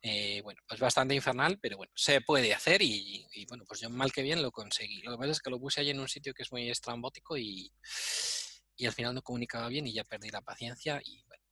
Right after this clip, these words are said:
a ver si ahora después de esto, cuando este vuelva a su sitio, lo consigo hacer funcionar y os lo puedo enseñar. Pero se puede hacer con Edomus también.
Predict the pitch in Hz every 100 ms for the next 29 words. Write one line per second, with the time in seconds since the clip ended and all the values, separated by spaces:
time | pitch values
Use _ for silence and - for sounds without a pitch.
0 | _ _ - - 110 110 - 113 113 110
1 | - 113 113 110 - - 104 110 - 113
2 | 110 104 - - 120 151 107 - 101 -
3 | 113 113 123 - 110 104 123 160 107 101
4 | 95 - 101 104 101 101 - 107 95 -
5 | 95 - - - 143 - - - - -
6 | 139 - 147 131 110 123 - 104 101 123
7 | 139 - - - - -